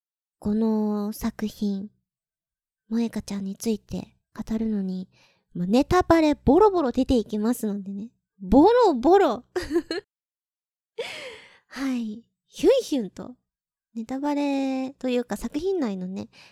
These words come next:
話をしますので、きちんと、本編を頭に残している上で、ぜひ聞いていただけたらなと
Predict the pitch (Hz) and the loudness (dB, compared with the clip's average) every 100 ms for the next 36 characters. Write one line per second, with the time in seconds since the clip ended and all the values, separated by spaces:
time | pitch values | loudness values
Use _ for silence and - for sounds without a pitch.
0 | _ _ 233 220 - - 202 - _ _ | _ _ -6 -6 -6 -8 -10 -14 _ _
1 | _ - 220 226 - 190 180 196 185 _ | _ -10 -6 -6 -6 -8 -6 -8 -8 _
2 | _ _ _ _ _ _ _ _ _ _ | _ _ _ _ _ _ _ _ _ _
3 | _ _ - - - 226 208 220 _ _ | _ _ -16 -10 -2 -4 -4 -16 _ _
4 | _ _ _ _ _ _ _ _ _ _ | _ _ _ _ _ _ _ _ _ _
5 | _ 240 220 220 202 196 233 226 208 202 | _ -4 -2 -2 -2 0 2 2 2 0
6 | 202 226 - 214 202 202 202 185 190 233 | 0 -2 0 0 2 2 2 -2 -2 -2
7 | 220 - 233 233 226 220 226 233 220 226 | -2 -4 -2 0 0 0 -4 -6 -6 -6
8 | 320 370 | -4 -4